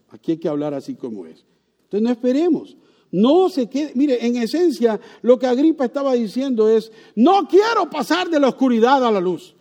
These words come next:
No me gusta eso. Prefiero mantenerme en la oscuridad porque en la luz se dan cuenta quién soy". Y eso era lo que Pablo estaba hablando.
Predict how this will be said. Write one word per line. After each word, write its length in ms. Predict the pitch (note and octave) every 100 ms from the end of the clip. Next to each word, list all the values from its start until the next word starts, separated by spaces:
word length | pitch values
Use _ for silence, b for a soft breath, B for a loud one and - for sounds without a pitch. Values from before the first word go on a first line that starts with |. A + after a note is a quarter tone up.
| b b G#3
No 180 | F4
me 140 | G#4+ G#4+
gusta 400 | G4+ - G4 F4+
eso. 280 | A#3 E3 - B B -
Prefiero 480 | D4 A3 F#4+ G#4
mantenerme 400 | G4+ D4+ E4+ G4+
en 60 | G4
la 60 | D4+
oscuridad 420 | D4 C#4 D4+ B3
porque 220 | A#3+ A#3+
en 60 | A#3
la 80 |
luz 360 | A#3 E4 D#4+ - B B
se 200 | - G3
dan 180 | F3+ F3+
cuenta 380 | F#3 F3+ E3+ D3
quién 240 | D3+ B2
soy". 400 | - B2+ A2 G2+ _ _ _ _ -
Y 80 | D#3
eso 160 | G#3+
era 120 | G#3+
lo 120 | C#4 F#3+
que 80 |
Pablo 300 | - D#3+ D3+
estaba 260 | C#3+ D3 C3
hablando. 420 | C3+ C#4+ C#4 D3+